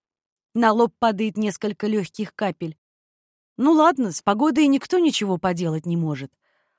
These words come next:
А вот дорогой номер. Может быть, Анетте и Ян Инге более одобрительно отнесутся к этой поездке, если им достанутся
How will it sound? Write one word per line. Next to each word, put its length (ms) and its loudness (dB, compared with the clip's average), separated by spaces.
А 120 0
вот 160 0
дорогой 420 0
номер. 460 -4
Может 320 4
быть, 220 0
Анетте 520 0
и 140 -10
Ян 420 0
Инге 460 0
более 340 2
одобрительно 720 0
отнесутся 580 -4
к 80 -8
этой 220 -4
поездке, 600 -4
если 340 2
им 180 6
достанутся 720 0